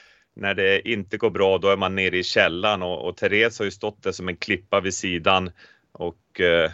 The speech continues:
ja, betraktat det hela och stöttat, och de träffades ju för s-,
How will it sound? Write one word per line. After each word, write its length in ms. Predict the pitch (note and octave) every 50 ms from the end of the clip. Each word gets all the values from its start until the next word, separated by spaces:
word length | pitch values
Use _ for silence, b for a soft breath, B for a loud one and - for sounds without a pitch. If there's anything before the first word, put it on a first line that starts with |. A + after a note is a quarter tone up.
| - - -
ja, 160 | - F2+ F2+
betraktat 640 | D#2 F2+ E2+ - - G#2 A2 - - - G#2 F#2+ -
det 100 | F#2 F2
hela 300 | F#2 F2 E2 D#2+ E2+ E2+
och 80 | E2+
stöttat, 680 | - - - F#2+ E2+ - _ _ - G#2+ G2 F#2+ G2+ -
och 200 | F2+ E2+ E2 D#2+
de 180 | D#2+ F2+ F#2+ G2
träffades 580 | - C3 A2+ - - G2 F2+ F#2 F2+ - -
ju 60 | G2 F2
för 260 | - - F2 E2+ - -
s-, 220 | - - -